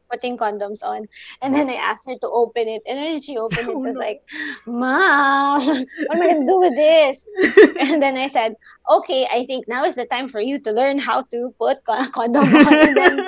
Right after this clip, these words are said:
Speaker 2: <laughs>
Speaker 1: and then her dad was the one who, um, taught her, like, at nine.
Speaker 2: Okay.
Speaker 1: And
Speaker 2: Alright.
Speaker 1: kasi part of our joke is, like, she would have,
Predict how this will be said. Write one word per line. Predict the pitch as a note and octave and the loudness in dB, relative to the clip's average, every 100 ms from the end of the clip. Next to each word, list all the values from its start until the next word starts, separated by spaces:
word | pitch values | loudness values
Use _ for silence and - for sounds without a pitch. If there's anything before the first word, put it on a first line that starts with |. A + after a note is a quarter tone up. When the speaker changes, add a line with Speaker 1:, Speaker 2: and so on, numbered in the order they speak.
| - | -2
Speaker 2:
<laughs> | - C#4 C#4 | -4 -8 -2
Speaker 1:
and | C#4+ | 0
then | D#4 E4+ | 2 0
her | D#4 C#4 | -2 0
dad | A#3 A#3+ B3 | 2 2 0
was | B3+ - | -4 -4
the | A#3+ A#3 | -2 0
one | A3+ C4 | -2 -4
who, | A#3+ G#3+ G#3 | -4 -2 -2
um, | G#3 A3 G#3 G#3 G3+ G#3 - _ _ _ - | -2 -2 -2 -4 -10 -16 -20 _ _ _ -6
taught | D#4+ A#4 - - | 0 0 -2 -6
her, | A#3+ G#3+ G3 A3+ | -4 -6 -8 -8
like, | G#3+ | -6
at | - G#3+ | -8 -6
nine. | G#3 A3+ G#3+ G3+ | -6 -4 -4 -4
Speaker 2:
Okay. | E3+ C#3 D3+ F3 _ _ _ _ C#4 | -4 -6 -12 -16 _ _ _ _ -2
Speaker 1:
And | C#4 D#4 D4 C4 | 0 2 0 -4
Speaker 2:
Alright. | - - - - - | -10 -14 -16 -12 0
Speaker 1:
kasi | F4 F4+ D4+ B3 A#3+ C#4 C4 _ _ | 2 2 4 6 4 2 -4 _ _
part | D4+ D#4+ | 0 2
of | E4 - | 0 -2
our | C#4 A#3+ | -2 0
joke | A#3 A#3 C#4 | 0 -2 -4
is, | B3+ | -6
like, | A3+ G#3+ G#3 _ _ _ _ _ _ _ _ _ _ | -4 -2 -4 _ _ _ _ _ _ _ _ _ _
she | - C#4+ C#4+ | -10 -4 -2
would | C#4 A#3 | -2 -2
have, | - A3+ G#3+ G#3 | -2 2 4 2